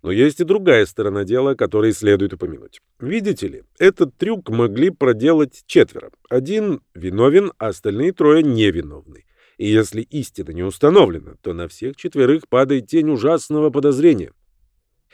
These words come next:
«Я думаю, уж лучше рассказать эту вашу длинную историю», сказала миссис Бантри.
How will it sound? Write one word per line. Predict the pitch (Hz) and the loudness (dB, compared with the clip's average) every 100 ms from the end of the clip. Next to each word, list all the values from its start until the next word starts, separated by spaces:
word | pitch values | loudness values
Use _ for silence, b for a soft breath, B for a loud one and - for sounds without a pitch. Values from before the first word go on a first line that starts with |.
| b - | b -16
«Я | 90 87 92 | -8 -2 0
думаю, | 98 117 113 113 | 2 2 4 2
уж | 104 92 | 0 -4
лучше | 98 180 - 156 | -4 -6 0 0
рассказать | 123 - 107 85 104 165 | 0 -2 -2 0 -2 -2
эту | 233 247 | -2 0
вашу | 220 135 - | 2 0 -2
длинную | 90 107 92 92 | -4 -2 0 -4
историю», | 92 - 85 78 | -6 -6 -6 -6
сказала | - - 87 82 | -12 -6 -4 -2
миссис | 82 85 - 92 | -2 -6 -8 -8
Бантри. | 87 - - - | -8 -10 -14 -20